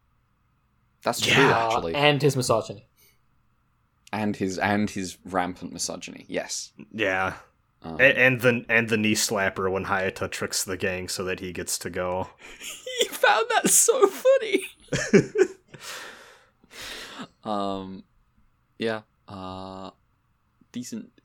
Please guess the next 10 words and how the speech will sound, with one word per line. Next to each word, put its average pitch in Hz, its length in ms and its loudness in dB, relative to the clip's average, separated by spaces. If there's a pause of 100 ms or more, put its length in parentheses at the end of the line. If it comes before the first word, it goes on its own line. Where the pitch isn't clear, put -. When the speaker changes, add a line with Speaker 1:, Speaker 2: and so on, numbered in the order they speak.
(120)
Speaker 1:
good 190 180 4
episodes 80 420 -4
this - 200 -8
week. 87 240 -8
Speaker 3:
Yeah. 254 220 -8 (160)
Speaker 1:
Uh, 85 600 -8 (160)
Ultra, - 300 -10
Ultraman 87 440 -8
continuing, 85 760 -10
uh, - 460 -16